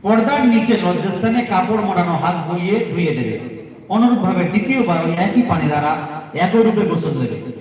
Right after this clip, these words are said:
অতঃপর কর্পূর মিশ্রিত পানি দ্বারা মাথা ও মুখমণ্ডল ধুয়ে দেবে। এরপরে আরেকবার গোসল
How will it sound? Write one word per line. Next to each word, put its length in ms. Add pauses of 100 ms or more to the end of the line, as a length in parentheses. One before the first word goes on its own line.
(300)
অতঃপর 440 (120)
কর্পূর 420
মিশ্রিত 380 (160)
পানি 180
দ্বারা 300 (440)
মাথা 380
ও 240
মুখমণ্ডল 640 (1200)
ধুয়ে 200
দেবে। 260 (1400)
এরপরে 380
আরেকবার 460
গোসল 280